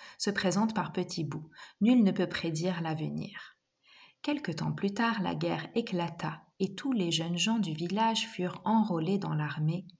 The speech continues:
sauf l'invalide. « Vieil homme », se lamentèrent les villageois, « tu avais raison, ton fils ne peut plus marcher, mais il reste auprès de toi, tandis que nos fils vont se faire tuer. » «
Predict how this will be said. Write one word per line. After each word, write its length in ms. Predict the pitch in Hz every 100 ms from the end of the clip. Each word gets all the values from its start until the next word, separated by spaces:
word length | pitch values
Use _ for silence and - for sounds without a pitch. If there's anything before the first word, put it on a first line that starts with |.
| _
sauf 500 | - - 220 - - -
l'invalide. « 680 | 165 160 156 147 156 - - - _ _ _ _ _ _ _ _ _ - - - - _ _ _ _ 175
Vieil 540 | 147 151 196 196 185
homme », 160 | 196 196
se 160 | 196
lamentèrent 680 | 160 165 156 156 151 160 156
les 140 | 156
villageois, « 640 | 156 156 147 143 131 147 147 - _ -
tu 180 | - 170
avais 320 | 165 165 165
raison, 600 | 156 160 160 160 156 156
ton 180 | 165 170
fils 400 | 156 185 180 -
ne 140 | 175
peut 200 | 170 175
plus 300 | - 185 190
marcher, 840 | 180 160 160 160 - - - 165 165
mais 180 | 160 156
il 180 | 165
reste 320 | 165 190 196 185
auprès 300 | 165 - 180
de 140 | 160
toi, 360 | 160 - 160 156 - - - -
tandis 420 | 208 214 196 190
que 120 | 190
nos 200 | 175 170
fils 400 | 165 - 165 165
vont 200 | 160 156
se 120 | 156 156
faire 380 | - 156 151
tuer. » « 420 | - - 104 -